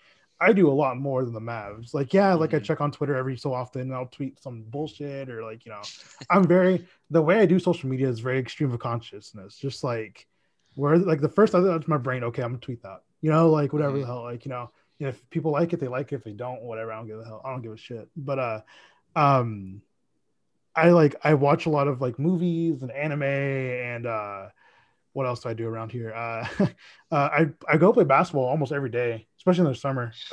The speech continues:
Speaker 2: I need
Speaker 1: Uh,
Speaker 2: to get
Speaker 1: in the
Speaker 2: back to
Speaker 1: mornings,
Speaker 2: that. <laughs>
Speaker 1: in the mornings, I go to the gym and just, uh, normally no one's there. Like, you, I get there, like, super early. I get there, like, at seven or eight,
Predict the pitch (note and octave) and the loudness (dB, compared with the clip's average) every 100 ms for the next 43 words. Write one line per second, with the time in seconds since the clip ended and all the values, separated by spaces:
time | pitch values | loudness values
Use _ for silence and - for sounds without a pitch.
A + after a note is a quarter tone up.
0 | C3 B2 A2+ A#2 A2 C#3 C#3 C3+ G2 G2+ | 0 2 2 0 0 0 0 -2 -4 -6
1 | G2+ - - - D3+ D#3 D#3 D3 D#3 D3 | -10 -14 -14 -10 -4 0 2 4 4 2
2 | C3+ C3 C3+ C#3 B2 B2 A2+ B2 A#2+ A#2+ | 2 2 2 2 0 -4 -4 -6 -6 -8
3 | A2+ A#2+ - B2 A2 A2 _ _ _ _ | -8 -8 -8 -6 -8 -12 _ _ _ _
4 | _ _ _ D#3 A3 B3+ G3 E3+ C3+ D3 | _ _ _ 2 6 8 8 8 6 4
5 | B2 A2 - C3+ C3 - - E3 E3+ D#3+ | 4 -2 -4 -2 -2 -6 -4 -2 2 4
6 | G3 F#3 C#3 - F#3 B2+ B2+ A#2 D3 D3+ | 4 4 4 0 -4 -2 -2 -4 -2 -2
7 | C3 C3+ - C#3 B2+ A#2+ C3 B2 | -4 -8 -8 -6 -6 -8 -8 -12